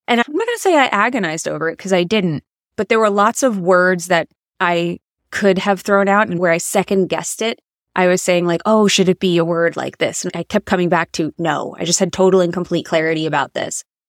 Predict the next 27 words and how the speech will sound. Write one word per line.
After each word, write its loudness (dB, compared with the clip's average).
that 2
the 2
word 2
for -2
twenty 0
twenty-four 0
for 0
me 2
is 2
optimize. -6
Optimize 0
is 2
my 0
word 2
for -4
twenty -10
twenty-four -12
because 0
I've 0
built 0
a 4
lot -2
over 4
the 2
last -2
two -6
years. -8